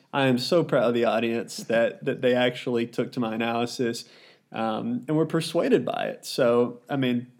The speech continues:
Speaker 1: do you have a rebuttal from that is what I'm asking.
Speaker 2: Well, I mean, when you make a point that is along the lines of, "It's real because I know in my heart that it's real," there, there's no arguing with that. I mean, that's just, the case is closed. So I
Speaker 1: Okay,
Speaker 2: respect
Speaker 1: so,
Speaker 2: our audience.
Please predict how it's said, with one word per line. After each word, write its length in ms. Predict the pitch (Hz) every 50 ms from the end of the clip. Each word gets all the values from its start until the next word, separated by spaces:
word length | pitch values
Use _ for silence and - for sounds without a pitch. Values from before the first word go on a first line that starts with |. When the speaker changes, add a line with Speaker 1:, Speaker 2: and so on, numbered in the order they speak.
| - 139 - - _ _ _ _ - - - _ _ -
Speaker 1:
do 120 | 120 117
you 100 | 139 151
have 220 | 135 131 160 180 156
a 20 |
rebuttal 480 | 143 127 123 117 113 123 131 240 247 160
from 220 | 135 - 104 107
that 240 | 98 - 69 92 107
is 100 | 113 -
what 120 | 120 117 113
I'm 80 | 110
asking. 580 | - 110 113 120 - - - - - - 135 135 - _ _ _ _ _ _ _ _ _ _ _ -
Speaker 2:
Well, 80 | 151 147
I 40 | 147
mean, 200 | 143 139 139 135
when 160 | 131 127 127
you 100 | 135 151
make 220 | 165 170 160 -
a 40 | 135
point 460 | - - - 135 131 127 117 113 107 - _ _
that 160 | - 123 120 113
is 100 | 113 113
along 320 | 110 107 110 113 117 110
the 60 | 104
lines 400 | 107 113 110 110 110 113 110 104
of, 380 | 113 107 104 104 104 101 - _ _ _ -
"It's 200 | 135 120 - -
real 320 | 120 120 117 127 127 127
because 300 | 120 120 117 - 123 110
I 80 | 113 110
know 240 | 107 113 117 113
in 80 | 113 117
my 140 | 110 107 104
heart 380 | 104 - 123 113 107 101 - -
that 140 | 117 117 107
it's 180 | 110 - - -
real," 400 | 104 104 110 120 127 135 135 - _ _ _ _ _ _ _ _ _
there, 200 | - 135 127 127
there's 200 | 123 131 131 135
no 140 | 160 151 135
arguing 280 | 135 151 131 117 101
with 80 | 95 -
that. 220 | - 95 85 - -
I 60 | 110
mean, 180 | 107 107 107
that's 260 | 107 110 113 - - -
just, 400 | - 123 113 - - - - -
the 80 | -
case 280 | 107 - 135 123 120 -
is 100 | - -
closed. 520 | - - 110 101 87 67 - - - - -
So 160 | - - 143
I 20 |
Speaker 1:
Okay, 160 | 131 214 226
Speaker 2:
respect 320 | 202 156 - - 185 151 139
Speaker 1:
so, 60 | 120
Speaker 2:
our 80 | 113 113
audience. 500 | 107 107 110 107 110 107 107 - -